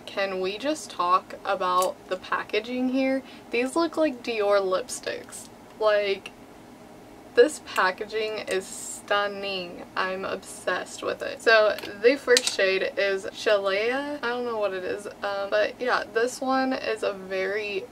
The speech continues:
dark plum. That's a very, very purple color.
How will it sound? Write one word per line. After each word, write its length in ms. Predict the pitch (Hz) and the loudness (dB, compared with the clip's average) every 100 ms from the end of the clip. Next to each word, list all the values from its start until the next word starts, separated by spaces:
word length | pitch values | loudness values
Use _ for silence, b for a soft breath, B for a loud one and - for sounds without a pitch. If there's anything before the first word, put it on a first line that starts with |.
| - | -12
dark 440 | - 185 190 190 - - - | -2 2 2 -2 -12 -18 -16
plum. 720 | - 185 180 180 185 208 226 | -6 -4 -2 -4 -4 -6 -2
That's 220 | 226 247 | 0 4
a 160 | 277 240 - - | 4 4 -4 0
very, 460 | 208 196 196 220 220 | 2 2 2 -2 -2
very 380 | 202 190 190 202 | 0 2 2 -2
purple 680 | - 190 180 190 202 233 - - - | -2 -2 0 2 2 2 -2 -18 -12
color. 540 | - 185 196 269 | -2 2 4 4